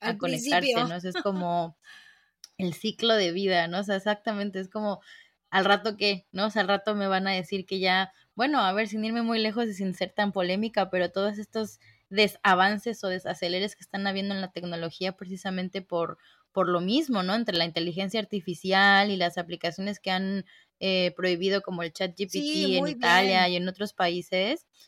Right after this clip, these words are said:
Speaker 1: está heavy, ¿no? Por ahí leí hace poco, no me acuerdo qué país iba a retirar, eh, las pantallas y tal, e iban a volver a los libros de texto.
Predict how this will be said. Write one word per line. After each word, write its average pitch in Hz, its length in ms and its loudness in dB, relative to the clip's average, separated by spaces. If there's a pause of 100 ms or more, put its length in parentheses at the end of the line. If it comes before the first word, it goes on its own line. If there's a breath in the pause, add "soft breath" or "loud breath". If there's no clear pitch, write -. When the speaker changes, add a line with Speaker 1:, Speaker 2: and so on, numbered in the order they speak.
Speaker 1:
está 208 280 -6
heavy, 233 540 -2
¿no? 214 160 -4
Por 220 140 -2
ahí 202 100 -2
leí 233 220 -2
hace 220 200 -6
poco, 220 240 -6
no 214 120 -4
me 220 80 -4
acuerdo 214 220 -4
qué 214 120 -6
país 196 440 -4
iba 196 180 0
a - 20 -4
retirar, 180 520 -4 (380 soft breath)
eh, 175 680 0
las 165 180 -2
pantallas 180 540 0
y 170 40 -8
tal, 175 240 -2
e 180 40 0
iban 185 200 0
a 180 60 0
volver 170 240 0
a 185 60 2
los 180 160 -2
libros 175 280 -4
de 170 100 -6
texto. - 540 -6